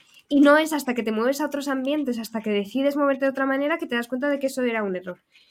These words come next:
Pero también es verdad que depende, y hay situaciones en las que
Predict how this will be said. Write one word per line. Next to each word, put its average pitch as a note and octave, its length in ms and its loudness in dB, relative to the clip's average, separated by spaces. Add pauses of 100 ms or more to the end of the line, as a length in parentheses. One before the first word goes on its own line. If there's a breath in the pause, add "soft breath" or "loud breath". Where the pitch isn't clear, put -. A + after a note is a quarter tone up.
(520 soft breath)
Pero F4 320 2
también C4 280 2
es C4 100 0
verdad C#4 300 0
que B3+ 100 -4
depende, B3+ 520 -2 (220)
y A3 80 -4
hay G#3 120 0
situaciones C4+ 600 0
en C4 160 2
las A3+ 180 -4
que G#3 300 -4